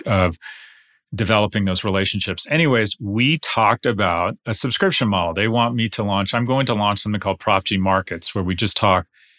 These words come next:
to investors and academics around the markets, about the markets, unpack a specific stock, share some personal learnings about my adventures and misadventures in the market,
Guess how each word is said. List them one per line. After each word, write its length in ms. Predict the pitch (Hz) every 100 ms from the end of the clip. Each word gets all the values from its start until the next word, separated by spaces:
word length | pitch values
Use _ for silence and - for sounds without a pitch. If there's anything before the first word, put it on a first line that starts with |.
| _ _ _ -
to 180 | 120 104
investors 880 | 104 135 - 131 117 110 104 95 -
and 160 | 104
academics 840 | 104 104 98 117 110 107 101 - -
around 340 | 127 107 107 101
the 60 |
markets, 440 | 92 92 92 101 -
about 220 | 101 107
the 80 | 107
markets, 560 | 101 95 90 120 - -
unpack 420 | 127 123 120 107
a 40 | 110
specific 500 | - - 113 104 98
stock, 500 | - 101 98 90 - _ - - _
share 300 | - 143 127
some 240 | - 113
personal 420 | - 123 113 123
learnings 500 | 110 104 104 101 98
about 360 | - 104 95 95
my 300 | 104 107 104
adventures 580 | 101 90 104 101 110 92
and 100 | 92
misadventures 640 | 98 - 92 98 - 95
in 60 | 98
the 60 |
market, 540 | 92 92 92 104 95